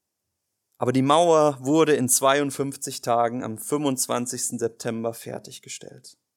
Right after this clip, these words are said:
Und als unsere Feinde aus den Völkern um uns herum davon hörten, da fürchteten sie sich.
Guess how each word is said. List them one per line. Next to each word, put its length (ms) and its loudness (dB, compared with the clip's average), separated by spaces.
Und 100 0
als 220 4
unsere 320 2
Feinde 440 2
aus 140 0
den 140 0
Völkern 500 2
um 220 -4
uns 180 -2
herum 260 0
davon 340 -2
hörten, 300 0
da 100 4
fürchteten 760 -2
sie 120 -10
sich. 420 -14